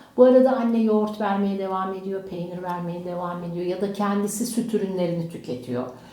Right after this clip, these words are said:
Çünkü anne sütünde biliyorsunuz annenin yediği her türlü besin antijeni mevcuttur. E, dolayısıyla çocuğun şikayetleri de bir türlü geçmiyor, bu şekilde devam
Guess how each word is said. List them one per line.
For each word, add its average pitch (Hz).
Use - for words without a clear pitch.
Çünkü 196
anne 196
sütünde 165
biliyorsunuz 165
annenin 175
yediği 170
her 214
türlü 185
besin 185
antijeni 165
mevcuttur. -
E, 226
dolayısıyla 247
çocuğun 240
şikayetleri 202
de 262
bir 247
türlü 214
geçmiyor, 190
bu 175
şekilde 196
devam 165